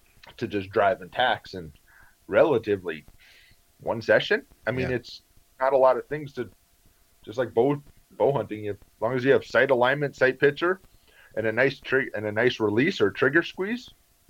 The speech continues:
Speaker 1: you're good. The gun's gonna do what it's supposed to.
Speaker 2: That's awesome. Okay, so let's talk about, you know, I've been messing around on your website here, and you ha-, you guys have a lot of di-, I mean, there's obviously a lot of guns out there, and you guys have a lot of different gun stocks to choose from.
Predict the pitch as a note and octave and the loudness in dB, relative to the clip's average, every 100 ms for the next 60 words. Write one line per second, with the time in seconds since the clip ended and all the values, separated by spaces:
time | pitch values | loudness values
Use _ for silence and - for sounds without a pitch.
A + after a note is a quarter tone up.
0 | _ - A2+ D3+ C3 F#2+ A2 A#2 G2+ A2 | _ -8 -4 0 -2 -2 -4 -2 -4 -4
1 | G2+ G2 E2+ - - - - G1+ - _ | -2 -4 -4 -6 -10 -10 -12 -14 -16 _
2 | _ - E2+ F2 F2+ - C#2+ - - - | _ -18 -12 -8 -8 -10 -16 -20 -20 -20
3 | - - A#2 - B2 - D#3 A3+ - F#3 | -20 -6 0 4 4 4 2 2 0 0
4 | E3 A#2+ A#2+ A2+ - - - - A2+ A2 | 0 4 8 6 4 -14 -14 -2 2 2
5 | - - D#3 C#3+ B2 B2+ A#2 G#2+ A2 G#2 | 2 0 4 4 4 4 2 2 4 2
6 | F#2+ F#2 F2+ - F2 E2 F2 F2 - F#2 | 0 0 -2 -2 -4 -4 -4 -4 -4 0
7 | A#2 A2+ F#2+ - G#2+ G2+ F2+ - G2 F2+ | 0 0 -2 -4 -4 -2 -4 -6 -6 -4
8 | E2+ E2+ F2 F2 F2+ F2+ - - - E2 | -4 -4 -4 0 2 2 0 -8 -14 -14
9 | D#2+ F2 - F2 F#2 - G2+ F#2 F2 E2 | -8 -8 -4 -4 -4 0 0 0 -2 -4
10 | D#2+ E2+ D#2 F#2+ A#2 A2+ F2+ E2 - D#2 | -4 -2 -4 -2 2 2 0 -6 -6 -6
11 | F2+ _ - - - F#2+ G2+ G#2+ G2+ G#2 | -6 _ -20 -20 -8 -2 0 2 2 0
12 | F2+ E2+ F#2+ F#2+ F#2 E2+ F#2 E2+ C#2+ E2 | -2 -2 0 0 0 -2 -4 -4 -6 -6
13 | - D#2 D#2 - - D#2 C#2+ - A1 A#1+ | -4 -6 -6 -10 -8 -8 -8 -10 -12 -14